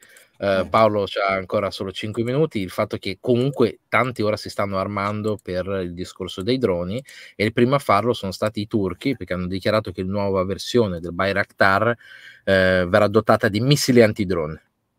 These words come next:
Speaker 1: ok? Già in joint venture comunque con gli ucraini, quindi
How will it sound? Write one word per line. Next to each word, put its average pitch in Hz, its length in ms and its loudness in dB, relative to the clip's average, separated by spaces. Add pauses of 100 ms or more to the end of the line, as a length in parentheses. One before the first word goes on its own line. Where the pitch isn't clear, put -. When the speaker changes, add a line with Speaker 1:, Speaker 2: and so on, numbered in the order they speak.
(200)
Speaker 1:
ok? 95 380 -2 (1120)
Già 110 520 6
in 98 160 -6 (100)
joint 104 340 2
venture 101 600 0
comunque 95 400 -6
con 95 160 -4
gli 90 60 -4
ucraini, 90 500 0
quindi 92 420 -6